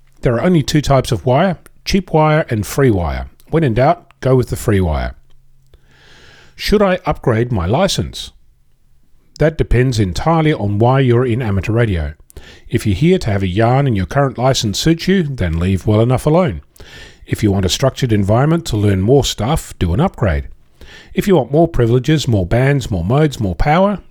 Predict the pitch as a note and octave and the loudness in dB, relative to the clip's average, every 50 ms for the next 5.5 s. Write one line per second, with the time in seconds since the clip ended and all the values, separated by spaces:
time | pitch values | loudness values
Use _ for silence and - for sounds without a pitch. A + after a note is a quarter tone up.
0 | - - - F2+ E2+ G2 C3+ E3+ E3+ - - A#2 F2 D2 D2 - - - _ - | -12 -6 -4 -2 0 0 0 0 -2 -2 -4 -4 -4 -4 -6 -8 -10 -14 _ -20
1 | - - - - - - - - - - - E2+ F2 B2+ D#3+ - D#3+ D3 B2 G#2 | -20 -20 -18 -18 -20 -18 -8 -6 -4 -4 -4 -2 -2 -2 0 0 0 0 0 0
2 | - A2+ A2 C3 E3 G3 G#3 D#3 - - - - A2 C3+ D#3 D#3+ C#3 - - C#3+ | 0 0 2 2 2 2 0 -2 -6 -10 -8 -2 0 2 2 0 0 -2 0 0
3 | C#3+ C#3+ - - A2 G#2 G2+ G2+ F#2+ E2+ D2 C2+ C#2+ - - - - - - - | 0 0 0 -2 -2 0 0 0 0 -2 -4 -6 -10 -12 -18 -20 -20 -20 -12 -6
4 | - C3+ D3+ C#3+ C3 C3 D3 C#3+ B2+ G#2+ A2 C3 D#3+ F#3+ E3 B2+ A2 - A2 F#2+ | -2 -2 0 2 2 2 2 2 2 0 0 0 0 -2 -2 -4 -4 -2 -2 -2
5 | D#2+ - - - E2 C#2+ C2+ - - | -4 -4 -4 -4 -4 -4 -4 -6 -10